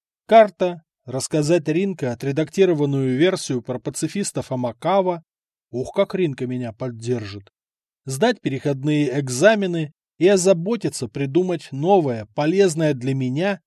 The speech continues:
направление для клуба физики на после лета. А то сейчас две трети состава припахали к помочь Херое с Мидори, и цикл их передач должен закончиться аккурат к началу каникул.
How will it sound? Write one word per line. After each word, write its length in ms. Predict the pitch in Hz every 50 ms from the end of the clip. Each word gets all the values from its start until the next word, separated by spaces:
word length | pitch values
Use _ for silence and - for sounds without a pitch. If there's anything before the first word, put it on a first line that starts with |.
| _ -
направление 760 | 123 131 127 - 135 135 135 135 156 202 240 233 208 202 185
для 180 | 160 139 151 156
клуба 340 | 156 - 180 190 170 170 156
физики 600 | - - 160 147 131 123 113 101 - 107 104 - _ _ _ -
на 180 | 202 214 208
после 380 | - - 175 151 - - 156 147
лета. 380 | 139 127 113 101 _ - 113 _ _ _ _ _ _ _ _ _ -
А 100 | - 123
то 160 | 120 - 147
сейчас 560 | 135 - 175 170 160 - - 170 151 139 117 104
две 280 | 101 127 156 208 214
трети 380 | 160 - 175 170 156 151 - 135
состава 640 | - - 135 127 - - - 214 220 196 143 113 104
припахали 680 | - 127 127 - - 151 143 - 196 185 180 165 143
к 180 | - - -
помочь 460 | - - 147 147 151 156 160 156 - -
Херое 720 | - - - 180 165 165 170 170 160 156 147 143 123 120
с 120 | - -
Мидори, 540 | 165 160 160 151 156 220 254 240 240 226 208 _ _ _ _ _ _ -
и 100 | - 156
цикл 460 | 151 - - 180 165 - 160 147 147
их 120 | 143 - _
передач 540 | - 151 143 147 131 127 170 - - - -
должен 540 | 131 127 127 135 139 139 127 123 139 135 123
закончиться 760 | 123 135 127 - 196 208 208 202 196 170 - - 160 151 143
аккурат 540 | - - 180 - - 180 185 214 240 233 -
к 80 | -
началу 440 | 165 151 139 - - 165 160 156 151
каникул. 600 | - - 131 123 117 113 - - 107 98 95 _